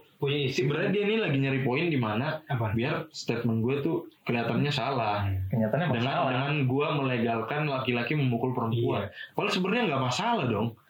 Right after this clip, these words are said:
Speaker 1: Kalau
Speaker 2: Karena
Speaker 1: misalnya
Speaker 2: perempuan, emang kenapa kalau misalnya perempuan dipukul laki-laki terus? Ya harusnya, eh maksudnya, emang kenapa kalau misalnya perempuan mukul laki-laki terus laki-laki nggak boleh balas? Berarti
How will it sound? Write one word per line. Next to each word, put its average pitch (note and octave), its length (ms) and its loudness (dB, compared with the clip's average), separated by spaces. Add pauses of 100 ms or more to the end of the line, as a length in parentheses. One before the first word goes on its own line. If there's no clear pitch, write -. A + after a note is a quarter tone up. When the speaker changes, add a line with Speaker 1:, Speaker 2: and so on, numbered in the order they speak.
(220)
Speaker 1:
Kalau C#3 460 0
Speaker 2:
Karena B2+ 260 0
Speaker 1:
misalnya C#3 120 0 (100)
Speaker 2:
perempuan, D#3+ 560 0 (1300)
emang F#3+ 260 0
kenapa A3+ 380 -2
kalau G#3 220 0
misalnya G#3 320 0
perempuan G3+ 380 0 (300)
dipukul F3+ 360 0
laki-laki G3 640 0
terus? G#3 320 -2 (640)
Ya F3 240 -2
harusnya, F#3+ 400 0
eh C#3+ 80 -2
maksudnya, D#3+ 480 0 (240)
emang G3+ 320 0
kenapa E3+ 320 0
kalau F#3 160 0
misalnya E3+ 500 2
perempuan C#3+ 540 0
mukul C3+ 240 0
laki-laki A#2+ 400 -2
terus D#3 180 0
laki-laki B2+ 380 0
nggak C3+ 160 2
boleh A#2 160 0
balas? C#3 320 0
Berarti C3+ 400 0